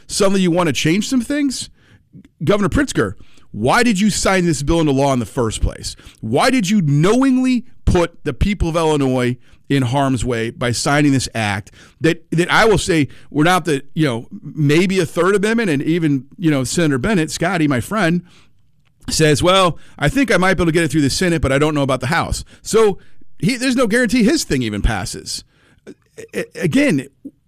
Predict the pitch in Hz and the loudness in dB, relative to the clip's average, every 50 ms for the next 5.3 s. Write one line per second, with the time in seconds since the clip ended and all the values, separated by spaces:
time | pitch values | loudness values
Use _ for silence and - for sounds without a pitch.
0 | _ _ - 277 - - - - - 151 123 117 127 143 185 233 269 - 254 277 | _ _ -16 -14 -14 -16 -18 -14 -8 -6 -4 0 2 2 4 4 2 2 0 -2
1 | 208 190 214 180 131 113 147 180 214 - - 240 247 214 - - - 160 135 113 | -2 0 0 0 0 0 0 0 -2 -4 -4 -4 -2 -2 -2 -4 -2 -2 0 0
2 | 101 107 143 143 - _ _ - _ - - 147 143 175 175 151 117 - - - | 0 -2 -4 -6 -8 _ _ -20 _ -2 0 2 2 2 2 0 -2 -4 -2 0
3 | 254 277 254 180 185 196 185 170 160 - - 131 - - 160 160 156 165 196 - | 2 2 2 2 0 0 0 0 -2 -2 -4 -6 -4 -2 0 0 2 0 0 0
4 | 147 131 110 98 90 101 147 202 226 - - 127 92 90 - 107 90 90 85 87 | -2 -2 -2 -4 -2 0 0 2 2 0 -2 -6 -6 -8 -8 -8 -8 -6 -6 -4
5 | 87 87 104 - - | -4 -4 -4 -6 -6